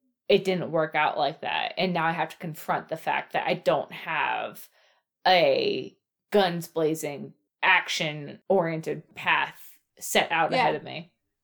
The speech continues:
Speaker 2: I have to accept that it's not so easy, that I can't just, you know,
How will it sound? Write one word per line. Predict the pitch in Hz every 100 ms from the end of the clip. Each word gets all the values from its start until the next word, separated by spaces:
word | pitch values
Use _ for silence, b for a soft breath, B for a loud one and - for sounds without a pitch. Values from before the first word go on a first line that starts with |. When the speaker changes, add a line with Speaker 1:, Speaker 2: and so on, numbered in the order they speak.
| _ _ _ _
Speaker 2:
I | 262 262
have | 254 262 -
to | 277
accept | 240 226 - - 233 233 -
that | 240 220 214 -
it's | 220 208
not | 220 220 202 -
so | - 226 202
easy, | - 254 269 - - 220 - b b b
that | 202 196 196 - - -
I | 214
can't | 202 233 202 -
just, | - 202 -
you | 208
know, | 196 190